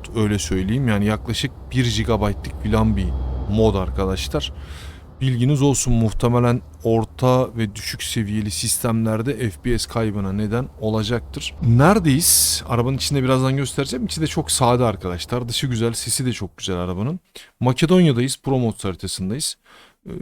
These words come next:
Üsküp'ten buraya kadar ben kullandım arabayı. Buradan, öz-, onun için zaten yol üstünden devam ediyoruz arkadaşlar. Buradan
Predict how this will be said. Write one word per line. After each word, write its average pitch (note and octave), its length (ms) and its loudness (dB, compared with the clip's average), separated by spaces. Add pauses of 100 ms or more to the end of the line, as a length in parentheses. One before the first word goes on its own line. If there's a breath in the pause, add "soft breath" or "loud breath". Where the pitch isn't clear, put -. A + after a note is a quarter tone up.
(100)
Üsküp'ten D3+ 580 0
buraya C#3+ 220 2
kadar B2 260 2
ben A#2+ 120 4
kullandım A2+ 540 2
arabayı. F#2 460 -2 (100)
Buradan, C3+ 600 2
öz-, A#2+ 140 -4
onun B2+ 200 2
için - 180 -6
zaten F#2+ 240 -4
yol G2 200 -2
üstünden F#2+ 420 -4
devam F#2 240 -2
ediyoruz E2+ 280 -8
arkadaşlar. G#2+ 760 -8
Buradan F3 460 2